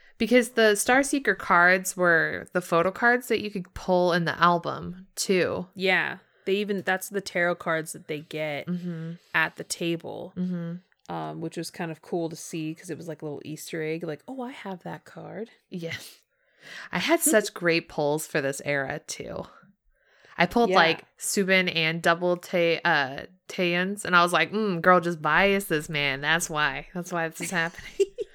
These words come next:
Speaker 2: <laughs>
Speaker 1: Um,
Speaker 2: It's very true.
Speaker 1: there's more stuff on fire in this video because
Speaker 2: As usual.
Speaker 1: as usual.
Speaker 2: Mm-hmm.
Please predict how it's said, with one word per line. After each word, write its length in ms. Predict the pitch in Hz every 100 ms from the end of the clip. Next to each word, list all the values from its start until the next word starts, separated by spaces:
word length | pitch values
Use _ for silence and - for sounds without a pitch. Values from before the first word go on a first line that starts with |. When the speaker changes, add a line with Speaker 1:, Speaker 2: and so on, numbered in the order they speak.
| -
Speaker 2:
<laughs> 380 | - 349 -
Speaker 1:
Um, 380 | 185 180 170 151 160 190 - 330 - _ _ _ - -
Speaker 2:
It's 80 | -
very 240 | 170 165
true. 160 | - -
Speaker 1:
there's 180 | 196
more 200 | 196 196 202
stuff 280 | - 202 220
on 140 | 208
fire 680 | 202 202 170 160 160 185 - _ _ _ _
in 180 | 170 160
this 420 | 156 156 - - -
video 460 | 180 151 147 156 190
because 500 | 165 - - 170 -
Speaker 2:
As 280 | 180 202 196
usual. 480 | 165 165 156 147 180
Speaker 1:
as 180 | 214 190
usual. 280 | 190 - - - _ _ _ - - _ _ _ _ _ 190
Speaker 2:
Mm-hmm. 360 | 180 170 170